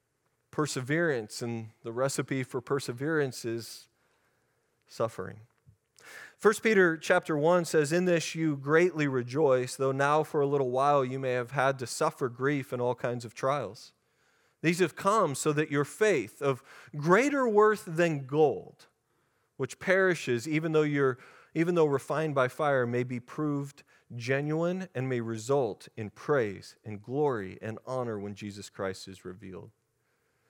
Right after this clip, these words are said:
We see that trials, again, expose the authenticity of our confidence in him.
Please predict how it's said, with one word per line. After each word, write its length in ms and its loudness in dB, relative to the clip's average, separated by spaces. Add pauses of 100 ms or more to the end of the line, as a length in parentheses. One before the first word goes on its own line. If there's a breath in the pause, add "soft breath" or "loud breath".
(160)
We 100 -2
see 240 4
that 160 0
trials, 720 0 (320 loud breath)
again, 560 -2
expose 640 -2
the 160 -6
authenticity 760 -6
of 140 -6
our 100 -4
confidence 640 -10
in 140 -14
him. 320 -18